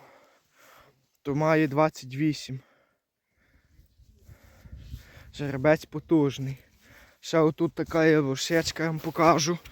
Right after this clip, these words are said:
Е, вона від того, три, надживлінка, не? Вона від того жеребця, тут така кобила є. Е, вона від того жеребця, що моя Машка буде мати, лоша, на, маленька,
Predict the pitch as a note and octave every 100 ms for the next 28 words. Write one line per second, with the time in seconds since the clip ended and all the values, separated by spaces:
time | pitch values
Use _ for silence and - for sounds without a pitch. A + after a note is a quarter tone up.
0 | - - - - _ - - - - _
1 | _ _ - - - - - D#3 C#3 B2+
2 | D3 D#3+ D#3+ - F3 D3 D3+ _ _ -
3 | - - E3 D3+ F3+ E3 F3+ F3+ E3 D3+
4 | E3 E3 - _ - - - _ - D3+
5 | D#3 - F3 D3+ D#3 C#3 D3 C#3+ - E3
6 | D#3 - - - _ _ - - - _
7 | _ _ _ D3 C#3 - C#3+ - C#3 C3+
8 | A2+ A2+ A#2+ - - - - D#3 C#3+ C#3+
9 | D3 D#3 F3+ F3 - F3+ D#3+ D#3 D#3 C#3+
10 | - F3+ F3 - E3 D#3 E3 D3+ D#3+ E3+
11 | - F3 D#3+ F3+ F3+ F3+ - F#3 _ _
12 | _ _ _ _ _ - D#3+ D#3+ F3 F3
13 | E3 _ _ D#3+ F3+ D#3+ C#3+ C3 D#3